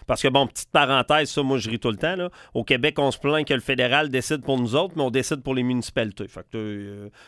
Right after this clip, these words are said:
il y a un petit paradoxe là. Euh, et, euh, j'aime beaucoup aussi qu'on fasse de la place au privé en santé. Donc, euh, dis-moi donc, est-ce que ça a été une bonne semaine pour le P C Q, pour le fameux électeur nationaliste de droite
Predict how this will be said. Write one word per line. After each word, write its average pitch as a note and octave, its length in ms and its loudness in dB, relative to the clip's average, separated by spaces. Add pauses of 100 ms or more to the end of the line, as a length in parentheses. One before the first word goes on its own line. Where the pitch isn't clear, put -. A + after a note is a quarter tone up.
(160)
il A#2+ 60 -2
y - 20 4
a A#2+ 40 2
un A2+ 40 0
petit - 180 -10
paradoxe B2+ 640 2
là. E3+ 240 2 (340)
Euh, D3+ 380 8
et, D#3+ 320 4
euh, D#3 140 6
j'aime D#3 220 4
beaucoup D3 220 2
aussi E3+ 260 2
qu'on D#3 160 2
fasse D3 220 0
de D#3 60 -2
la C3+ 100 4
place D3+ 260 0
au D3+ 80 0
privé C3 320 -2
en D3+ 80 2
santé. D3 500 0 (300)
Donc, D3 300 4
euh, D#3+ 80 4
dis-moi E3 320 2
donc, A3+ 180 2
est-ce - 140 -2
que G#3 80 0
ça G3 100 -2
a F3+ 60 4
été G3+ 160 0
une G3 80 -2
bonne F#3+ 200 2
semaine F#3+ 360 -2
pour E3+ 120 -4
le D#3 120 2
P F3 160 -2
C D#3+ 220 0
Q, G#3+ 180 -4
pour D3+ 160 -2
le D3+ 120 4
fameux F3+ 760 0 (440)
électeur F#3+ 840 4
nationaliste F3 1000 2
de D#3 140 4
droite D3+ 720 2